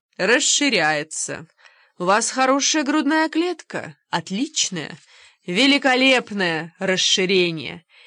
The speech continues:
И я скажу вам даже больше, вы никогда не заболеете чахоткой. Певцы часто страдают от неё, но вам ничего не грозит. Пока вы следите за дыханием,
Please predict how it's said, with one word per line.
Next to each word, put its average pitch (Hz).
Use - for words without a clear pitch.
И 180
я 208
скажу 214
вам 220
даже 208
больше, 196
вы 190
никогда 190
не 262
заболеете 202
чахоткой. -
Певцы 254
часто 269
страдают 185
от 160
неё, 175
но 302
вам 269
ничего 214
не 180
грозит. 160
Пока 202
вы 202
следите 202
за 180
дыханием, 185